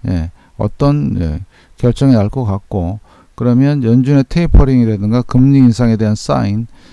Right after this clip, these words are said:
예, 그런 것들도 변화가 있을 것이다. 자, 그 다음에 비트코인이죠. 자, 비트코인은 주봉에서 서-, 예, 여러분들한테 이제 말씀을 드릴게,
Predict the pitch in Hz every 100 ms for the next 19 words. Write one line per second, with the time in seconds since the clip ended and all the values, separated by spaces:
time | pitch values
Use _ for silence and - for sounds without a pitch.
0 | - - 95 82 - 123 117 113 104 151
1 | 156 - - 107 110 117 - 107 - 135
2 | - 104 _ _ _ _ - - - _
3 | _ _ - 110 78 - 135 135 139 147
4 | 160 - - 160 156 135 113 143 156 165
5 | - 104 - - - 139 131 139 - 131
6 | 127 147 117 104 - 143 151 147 127 -
7 | 101 104 127 127 107 104 95 147 135 113
8 | 101 - 127 104 95 85 143 160